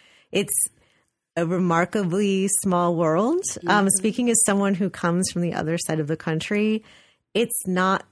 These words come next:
Speaker 1: that big. Like, there aren't that many art museums, especially academic ones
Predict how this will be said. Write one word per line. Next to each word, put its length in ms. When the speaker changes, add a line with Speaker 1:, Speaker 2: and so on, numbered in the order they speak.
Speaker 1:
that 280
big. 400
Like, 160
there 160
aren't 320
that 280
many 480
art 180
museums, 640
especially 540
academic 760
ones 380